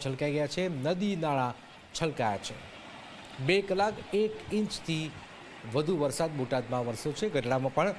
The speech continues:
લાખણકા અને અન્ય ગ્રામીણ વિસ્તારોમાં પણ ધોધમાર વરસાદ વરસ્યો છે.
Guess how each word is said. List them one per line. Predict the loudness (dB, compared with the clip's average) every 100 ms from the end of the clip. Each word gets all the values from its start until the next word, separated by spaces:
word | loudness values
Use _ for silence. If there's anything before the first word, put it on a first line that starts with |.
| -6 -16 -16 -14 -4 2
લાખણકા | 2 2 -2 2 2 2
અને | 2 0
અન્ય | -2 -2 -2
ગ્રામીણ | 2 2 2
વિસ્તારોમાં | 0 -2 -2 0
પણ | 0
ધોધમાર | 0 0 0 0 0 -4 -12 -8 -2
વરસાદ | 0 0 -2 0 0
વરસ્યો | 0 -2 -6
છે. | -6 -8 -12